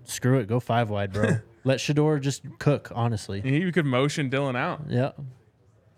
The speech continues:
Speaker 2: That'd be awesome.
Speaker 1: Love it. Uh, Woody, when does the first depth chart usually come out, uh, again? Wednesday of game week?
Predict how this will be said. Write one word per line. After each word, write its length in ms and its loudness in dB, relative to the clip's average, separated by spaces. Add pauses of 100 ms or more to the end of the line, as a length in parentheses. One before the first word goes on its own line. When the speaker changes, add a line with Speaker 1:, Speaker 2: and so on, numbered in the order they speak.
(600)
Speaker 2:
That'd 160 -6
be 80 -4
awesome. 340 -6
Speaker 1:
Love 200 0
it. 120 -6 (800)
Uh, 180 4
Woody, 280 2
when 200 0
does 200 2
the 60 0
first 260 0
depth 180 -2
chart 200 0
usually 260 -2
come 200 -2
out, 280 -2 (280)
uh, 440 0
again? 360 -2
Wednesday 460 0
of 160 -6
game 260 -2
week? 320 -4